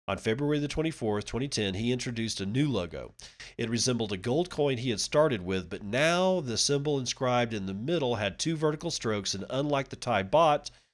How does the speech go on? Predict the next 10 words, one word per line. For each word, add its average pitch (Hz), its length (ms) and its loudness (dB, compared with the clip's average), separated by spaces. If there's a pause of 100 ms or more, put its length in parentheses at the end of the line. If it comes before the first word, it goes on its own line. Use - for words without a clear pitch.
(220)
these 131 240 4
strokes 123 340 2
did 110 200 -6
not 123 300 -2
cut 123 280 2
clean 123 340 -2
through 113 260 -2
the 95 100 -4
B. 98 340 0 (560)
<coughs> - 640 6